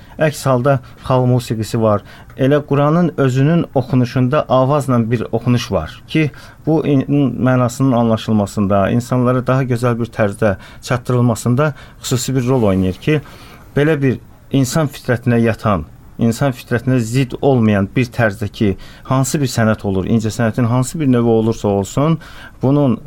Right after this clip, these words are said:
eşidilməsində, dinlənilməsində və yaxud da ki, istifadə olunmasında heç bir qəbahət yoxdur. İndi İm-, İmam Qəzalinin fikirləri çox maraqlıdır. Deyir ki, əgər bir insan bütün vaxtını musiqi dinləməklə keçirirsə, bu düzgün deyil.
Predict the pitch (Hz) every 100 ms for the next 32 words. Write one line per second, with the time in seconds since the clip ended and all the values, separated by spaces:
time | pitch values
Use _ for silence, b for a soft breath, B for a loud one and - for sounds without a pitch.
0 | - - - 123 - 117 110 107 - 104
1 | 101 104 101 - 127 117 104 101 98 104
2 | 98 101 98 123 107 - 107 - 107 -
3 | 104 104 101 98 95 107 110 - - B
4 | B B 139 131 120 113 101 95 95 87
5 | 73 - - B 135 131 143 120 139 -
6 | 147 160 151 156 160 165 - 151 151 151
7 | 165 147 151 147 147 127 82 - B B
8 | - 135 135 190 156 82 B B B 147
9 | 151 147 165 151 170 147 - 175 156 123
10 | 156 160 147 - 156 151 156 165 170 139
11 | - 131 160 165 156 143 156 - - -
12 | - - - 135 135 147 135 110